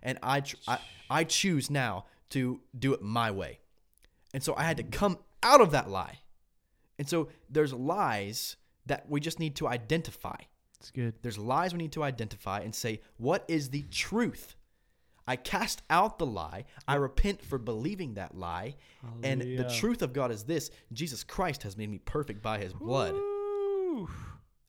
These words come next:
Speaker 1: That is the truth. And so we start believing that, we start acting on it, and we start living it.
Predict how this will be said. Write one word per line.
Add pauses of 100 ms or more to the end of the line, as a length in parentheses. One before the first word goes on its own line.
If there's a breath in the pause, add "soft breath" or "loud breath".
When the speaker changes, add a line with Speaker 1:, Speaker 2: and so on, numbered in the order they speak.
(500)
Speaker 1:
That
is
the
truth. (160 soft breath)
And
so
we
start
believing
that, (140 loud breath)
we
start (200)
acting
on
it,
and
we
start
living
it.